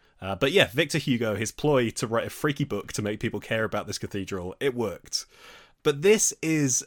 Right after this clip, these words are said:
an intentional, had to be an intentional return to darker territory for Disney. You don't make a movie this dark by mistake. Do you know if there were concerns among the studio about making this film? Because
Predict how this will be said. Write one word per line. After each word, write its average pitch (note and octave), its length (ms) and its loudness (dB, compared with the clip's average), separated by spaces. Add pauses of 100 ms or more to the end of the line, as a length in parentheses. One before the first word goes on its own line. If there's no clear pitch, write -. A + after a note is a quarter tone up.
(140)
an C#3 180 0
intentional, B2+ 720 0
had G3 320 0
to D#3+ 80 0
be B2+ 160 4
an A2+ 80 0
intentional G#2 640 -4
return F#2+ 520 -4
to - 120 -10
darker F#2 300 -6
territory F2 640 -10
for - 80 -6
Disney. F2+ 340 -8
You G2 260 -4
don't D#3 320 2
make A#2 260 -2
a A2 60 -2
movie G2+ 260 -2
this F#2+ 200 -6
dark G2 440 -4
by F#2 160 -8
mistake. F2 560 -10 (420)
Do - 100 -2
you E3 40 4
know G#3+ 140 4
if F3+ 80 -2
there F#3 100 4
were C#3 80 4
concerns C3 720 0
among D#3+ 220 2
the D3+ 80 0
studio E3 760 0
about A2 440 -2 (300)
making A#2 460 -4
this C#3+ 160 -2
film? E3 300 0
Because B2 340 0